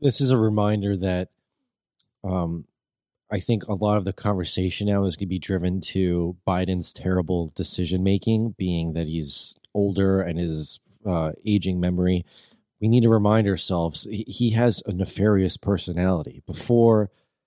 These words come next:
uh, the, the, you know, not so subtle dementia has kicked in, he was involved in doing these deals. He was cognizant doing these deals.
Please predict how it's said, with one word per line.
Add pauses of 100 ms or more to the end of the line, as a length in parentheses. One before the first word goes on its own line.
(360)
uh,
the,
the,
you
know,
not
so
subtle
dementia
has
kicked
in, (380)
he
was
involved
in
doing
these
deals.
He
was
cognizant
doing
these
deals.